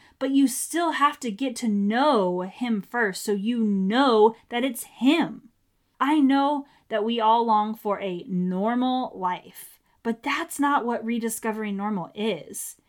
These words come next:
It's remembering that every day life could throw you a new trial and you have to figure out how to handle that trial with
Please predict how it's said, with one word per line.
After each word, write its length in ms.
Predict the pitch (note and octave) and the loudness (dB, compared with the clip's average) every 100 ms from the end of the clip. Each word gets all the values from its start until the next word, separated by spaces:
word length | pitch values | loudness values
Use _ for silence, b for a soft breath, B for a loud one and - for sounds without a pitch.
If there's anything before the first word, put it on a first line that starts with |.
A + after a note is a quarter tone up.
| b b b b | b b b b
It's 280 | C#4 D4 - | -2 -2 -2
remembering 680 | E4+ D#4 A3+ A3 C4 D4 C4+ | 0 2 2 0 0 2 0
that 240 | G#3 - _ | -2 -4 _
every 400 | A3+ A3 C#4 C#4 | -4 -2 -2 -2
day 460 | G#3 F#3 G3 C4 A3+ | -2 -2 0 0 -4
life 460 | G3 G#3 B3+ D4+ | 0 2 2 -2
could 200 | - B3 | -6 -8
throw 360 | - G#3 G#3 A#3 | -6 -2 0 0
you 240 | A3 A3 | 0 -2
a 100 | G3+ | -2
new 260 | F#3 F#3+ A3+ | -2 -2 -4
trial 480 | - F#3+ F3+ G3 A3+ | -6 -4 -2 -2 -2
and 300 | A3 G3+ G3 | -2 -2 0
you 140 | C4+ | -2
have 200 | C#4+ C#4 | -4 -6
to 100 | A3 | -8
figure 380 | - A3+ A3+ A#3 | -4 0 0 2
out 200 | G#3 G3+ | 0 0
how 180 | - G#3 | -2 -2
to 80 | F#3+ | -2
handle 400 | - G3+ G#3+ G3+ | -6 -4 -2 0
that 240 | F#3+ - | -2 -2
trial 400 | - F#3+ G#3 G#3+ | -2 0 2 0
with 220 | F#3 F3 | -2 -6